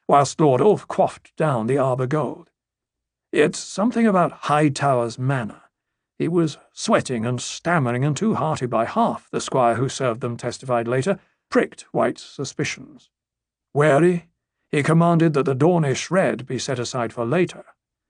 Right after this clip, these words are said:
and insisted Sir Hobart share the Arbor gold with him. History has little good to say about Sir Hobart Hightower,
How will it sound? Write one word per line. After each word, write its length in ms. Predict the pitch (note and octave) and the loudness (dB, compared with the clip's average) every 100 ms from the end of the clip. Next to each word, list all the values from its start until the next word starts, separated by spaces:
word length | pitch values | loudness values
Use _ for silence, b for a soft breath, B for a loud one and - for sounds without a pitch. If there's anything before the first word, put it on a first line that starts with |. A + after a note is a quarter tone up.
| _ - | _ 0
and 100 | D3 | 4
insisted 520 | F3 D#3 F3+ E3+ C#3 | 4 4 0 0 0
Sir 220 | D#3 C3+ | 2 2
Hobart 360 | G#2+ E3+ D3+ - _ _ - | 4 2 2 -4 _ _ -12
share 400 | - D3+ D3 C#3 | -4 0 2 2
the 160 | C#3 | 0
Arbor 360 | - C#3+ C3+ A#2+ | 0 0 0 -2
gold 460 | B2 B2+ A2 A#2 - | -2 -2 -4 -6 -12
with 180 | - A#2 | -10 -8
him. 340 | C#3 B2+ C3 E3+ _ _ _ _ _ _ _ _ _ _ _ _ _ _ _ _ _ _ | -6 -8 -10 -18 _ _ _ _ _ _ _ _ _ _ _ _ _ _ _ _ _ _
History 440 | - C4 - F#3 E3 | 0 0 2 2 4
has 280 | C3+ D3+ | 4 2
little 240 | D3+ D3 D#3 | 0 0 2
good 460 | C#3+ B2+ B2+ - - | 4 2 0 -8 -14
to 100 | - | -10
say 380 | B2 - B2+ A#2+ | -8 -4 -2 0
about 320 | D#3 B2+ B2 | 2 2 0
Sir 220 | - C3+ | -2 -4
Hobart 320 | A2 C3 B2 A#2 | 0 0 0 -2
Hightower, 680 | C#3 B2+ B2+ D3 D#3+ E3 | -2 -2 -2 -4 -2 -6